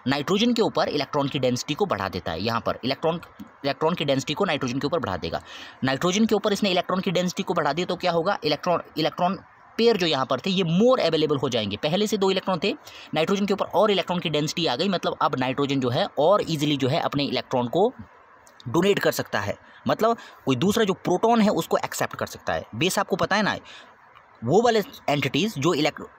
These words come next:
जो one electron pair को donate कर सकते हैं या जो एक हाइड्रो-, hydrogen ion को क्या कर सकते हैं, absorb कर सकते हैं, उनको हम base कहते हैं, ठीक है। तो जितने alkyl group होंगे nitrogen के ऊपर उतनी ज़्यादा electron की density बढ़ेगी, जितनी ज़्यादा nitrogen के ऊपर density बढ़ेगी तो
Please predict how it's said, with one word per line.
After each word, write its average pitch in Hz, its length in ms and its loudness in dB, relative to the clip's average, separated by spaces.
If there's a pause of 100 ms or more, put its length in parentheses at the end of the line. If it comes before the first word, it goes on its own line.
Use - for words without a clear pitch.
जो 165 140 4 (280)
one 165 200 4
electron 170 360 0
pair 170 160 0
को 160 120 0
donate 127 360 0
कर 185 120 2
सकते 190 300 -2
हैं 226 160 2 (220)
या 143 320 2 (260)
जो 160 200 4
एक 165 220 0
हाइड्रो-, 135 280 -4 (180)
hydrogen 143 360 2
ion 131 220 0
को 170 100 0
क्या 139 140 0
कर 127 120 -2
सकते - 260 -4
हैं, 190 160 2
absorb 139 320 2
कर 135 60 0
सकते 101 340 -4
हैं, 87 80 -4
उनको 180 260 0
हम 190 120 2
base 180 160 0
कहते 160 240 -2
हैं, 156 80 -4 (260)
ठीक 190 120 -2
है। 214 60 2 (240)
तो 135 60 0
जितने 247 320 2
alkyl 202 220 2
group 196 200 -2
होंगे 196 240 -2
nitrogen 156 340 0
के - 80 -2
ऊपर 156 200 -2
उतनी 196 260 2
ज़्यादा 190 180 2
electron 180 300 0
की 175 120 -2
density 156 360 0
बढ़ेगी, 180 320 -2
जितनी 165 320 0
ज़्यादा 208 180 2
nitrogen 180 340 -2
के 180 80 -2
ऊपर 170 160 -2
density 156 320 -2
बढ़ेगी 160 260 -2
तो - 180 -4